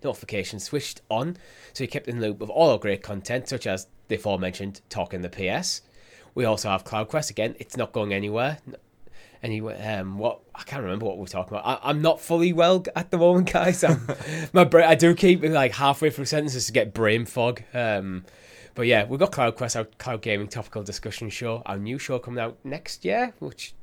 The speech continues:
Speaker 1: definitely, definitely look
Speaker 2: Which
Speaker 1: forward
Speaker 2: is, like,
Speaker 1: to.
Speaker 2: four weeks away now at this point.
Speaker 1: Yeah.
Speaker 2: Less than four
Speaker 1: And
Speaker 2: weeks away.
Speaker 1: And actually, last week, we actually dropped a lot of, like, Let's Play style content. We had, you started
Speaker 2: Mm.
Speaker 1: your,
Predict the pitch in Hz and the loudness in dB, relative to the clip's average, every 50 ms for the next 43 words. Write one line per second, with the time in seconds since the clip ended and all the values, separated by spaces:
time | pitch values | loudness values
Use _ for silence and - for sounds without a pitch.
0 | - - 131 123 123 - 143 139 127 110 127 117 - - 127 117 120 131 131 127 | -4 -2 -2 -2 -2 -4 -4 -4 -2 -2 -2 -2 -2 -2 0 0 0 0 2 2
1 | 113 110 107 110 117 135 131 123 147 165 175 - - 139 127 117 113 107 104 - | 4 4 4 4 4 6 6 6 4 0 -4 -4 0 2 4 4 4 4 2 0
2 | - - 85 80 76 71 69 69 69 90 - - - - 82 - - 127 110 104 | -4 -6 -4 -4 -4 -6 -6 -8 -10 -10 -12 -16 -16 -16 -14 -6 -2 0 0 0
3 | - - - 104 98 - - - 90 85 156 165 78 73 78 78 - - 85 76 | -2 -4 -4 -4 -4 -4 -4 -8 -4 -2 -2 -2 -2 -4 -8 -12 -12 -10 -10 -8
4 | 67 69 - _ _ _ _ 190 202 180 - - - 147 - - 143 202 285 311 | -8 -10 -12 _ _ _ _ 2 4 4 2 0 -4 -6 -4 -2 -2 -2 0 -2
5 | - - - 73 - - - - - - _ - - 185 214 - 294 254 - 262 | -2 -4 -4 -6 -8 -8 -8 -10 -14 -18 _ -4 -4 -2 -2 -2 -6 -2 0 0
6 | 254 - - 175 160 165 - - 156 135 131 113 113 98 104 117 165 180 - - | 0 2 0 0 2 2 0 0 -2 -2 -2 -4 -4 -2 -4 -6 -6 -6 -10 -12
7 | - 196 202 208 196 - - 185 190 196 190 - 196 190 185 202 190 - 110 107 | -6 -4 -4 -4 -4 -4 -2 -2 -2 -2 -2 -2 -4 -4 -2 -2 -2 -2 0 0
8 | 110 107 104 107 - - - - 147 139 120 - - - 127 110 98 101 110 110 | 0 0 -2 -4 -6 -10 -6 -4 -2 -2 -2 -4 -4 -4 -2 -2 -2 -2 -2 0
9 | 98 98 104 104 110 98 | 0 0 0 -2 -4 -4